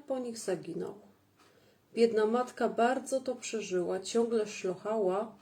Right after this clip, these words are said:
a od nieustannego płaczu oczy jej osłabły. Służące, które cały czas szukały pretekstu, żeby oczernić Marysię, przyszły do gospodyni i powiedziały:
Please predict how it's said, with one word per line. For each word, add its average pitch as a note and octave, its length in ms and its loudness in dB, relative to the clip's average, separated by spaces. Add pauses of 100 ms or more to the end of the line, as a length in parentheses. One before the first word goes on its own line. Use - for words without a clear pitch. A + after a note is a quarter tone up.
(120)
a G#3+ 100 4
od A3+ 200 4
nieustannego A3+ 920 0
płaczu C#4 720 -4
oczy B3 380 -6
jej A3 220 0
osłabły. E3+ 760 -4 (1500)
Służące, A3 760 -2
które G#3 300 -2
cały D#4 460 0
czas G3 360 -4
szukały G#3 500 2
pretekstu, A3+ 640 -4
żeby G3+ 280 2
oczernić B3+ 520 -2
Marysię, A#3+ 520 -2
przyszły B3+ 400 -6
do G#3 120 4
gospodyni A3+ 760 0
i - 20 -4
powiedziały: F#3 720 -8